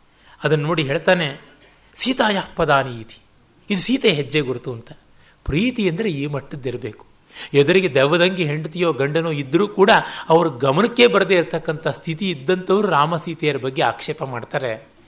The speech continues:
ಒಂದು ಹೆಜ್ಜೆಯನ್ನು ಕಂಡ್ರೆ ಇದು ಸೀತೆಯ ಹೆಜ್ಜೆ ಅಂತಲೇ ಗುರುತಿಸಬಹುದಾದ ರಾಮನಂಥವರು ಮಾತ್ರ ಸೀತಾರಾಮರ ಪ್ರೀತಿಯ ಬಗ್ಗೆ ಮಾತನಾಡೋದಕ್ಕೆ, ಆಕ್ಷೇಪ ಮಾಡೋದಕ್ಕೆ ಅರ್ಹತೆ ಪಡ್ಕೊಳ್ತಾರೆ.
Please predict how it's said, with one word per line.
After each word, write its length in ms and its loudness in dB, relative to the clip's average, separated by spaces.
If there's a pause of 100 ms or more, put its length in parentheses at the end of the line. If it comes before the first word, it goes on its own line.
(460)
ಒಂದು 200 2
ಹೆಜ್ಜೆಯನ್ನು 640 4
ಕಂಡ್ರೆ 500 2
ಇದು 140 -4
ಸೀತೆಯ 380 0
ಹೆಜ್ಜೆ 280 2
ಅಂತಲೇ 320 2
ಗುರುತಿಸಬಹುದಾದ 800 0
ರಾಮನಂಥವರು 1200 2 (800)
ಮಾತ್ರ 400 2 (180)
ಸೀತಾರಾಮರ 720 2
ಪ್ರೀತಿಯ 400 -4
ಬಗ್ಗೆ 260 -4
ಮಾತನಾಡೋದಕ್ಕೆ, 840 -4
ಆಕ್ಷೇಪ 420 -4
ಮಾಡೋದಕ್ಕೆ 480 -6
ಅರ್ಹತೆ 300 -6
ಪಡ್ಕೊಳ್ತಾರೆ. 540 -10